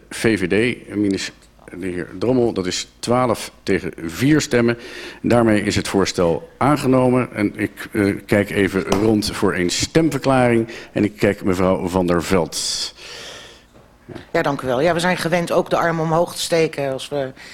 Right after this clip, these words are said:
Speaker 2: Maar goed, we moeten nog aan
Speaker 1: Tegen.
Speaker 2: elkaar wennen, denk ik dan maar weer. Ehm, ik, eh, moet u zeggen, ik ben, eh, eh, vandaag erg, erg verdrietig. En ik vind dat wij ons moeten realiseren dat, eh, achtentwintig januari tweeduizend twintig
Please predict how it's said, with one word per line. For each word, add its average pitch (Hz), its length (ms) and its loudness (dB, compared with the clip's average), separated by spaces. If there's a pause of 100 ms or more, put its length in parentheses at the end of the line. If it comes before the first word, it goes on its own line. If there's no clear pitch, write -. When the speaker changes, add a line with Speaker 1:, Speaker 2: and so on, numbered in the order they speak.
(120)
Speaker 2:
Maar 165 100 -4
goed, 127 160 -8
we 123 60 -4
moeten 226 180 2
nog 233 120 4
aan 185 60 -2
Speaker 1:
Tegen. 185 160 0
Speaker 2:
elkaar 151 160 -2
wennen, 120 260 -4
denk 127 200 -4
ik - 120 -20
dan 123 100 -6
maar 113 140 -6
weer. 110 200 -6 (640)
Ehm, 208 420 6 (300)
ik, - 200 0
eh, 185 200 4 (160)
moet 196 180 0
u 196 40 2
zeggen, 190 300 0
ik 165 120 -4
ben, 175 180 0
eh, 151 500 0
eh, 143 140 -4
vandaag 170 440 -2
erg, - 400 -2
erg 180 280 0
verdrietig. 147 640 -8 (640)
En 147 320 2
ik - 200 -10
vind 175 260 -2
dat 143 140 -2
wij 151 280 0
ons 135 180 -4
moeten 143 200 -2
realiseren 139 720 0
dat, 139 300 -6
eh, 135 180 0
achtentwintig - 540 -2
januari 143 560 0 (440)
tweeduizend 156 600 0
twintig 165 600 -2